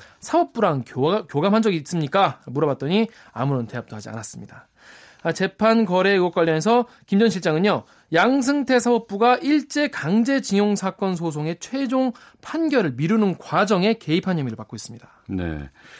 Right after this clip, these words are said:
Speaker 2: 기무사 폐지하는 법령안이 국무회의에서 의결됐네요.
Speaker 1: 그렇습니다. 기무사 해체하고 새로 군사 안보 지원 사령부를 제정하기 위한 관련 법령안이, 어, 국무회의에서 의결이 됐습니다. 아, 이번 안에는요,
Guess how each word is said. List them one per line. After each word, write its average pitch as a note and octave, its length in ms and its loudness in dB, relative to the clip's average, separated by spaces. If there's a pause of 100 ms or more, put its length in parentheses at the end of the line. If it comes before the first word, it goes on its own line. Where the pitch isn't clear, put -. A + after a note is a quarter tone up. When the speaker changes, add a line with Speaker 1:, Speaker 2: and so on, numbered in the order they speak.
(320)
Speaker 2:
기무사 E3+ 420 2
폐지하는 F#3+ 500 0
법령안이 D3+ 720 2
국무회의에서 D3+ 560 0
의결됐네요. C3+ 760 -2 (300)
Speaker 1:
그렇습니다. G3+ 440 0 (100)
기무사 A#3+ 320 4
해체하고 A#3 680 2 (160)
새로 B3+ 400 2
군사 G3 640 2
안보 E3 540 0
지원 F#3 420 -2
사령부를 G#3 920 0
제정하기 F#3 520 0
위한 B2+ 240 -4
관련 E3 440 -2
법령안이, A3 840 2 (320)
어, B2+ 160 -4
국무회의에서 D#3 800 0
의결이 D3 340 0
됐습니다. A#2 560 -8 (500)
아, D3+ 140 -2
이번 G3+ 360 2
안에는요, D#3+ 760 0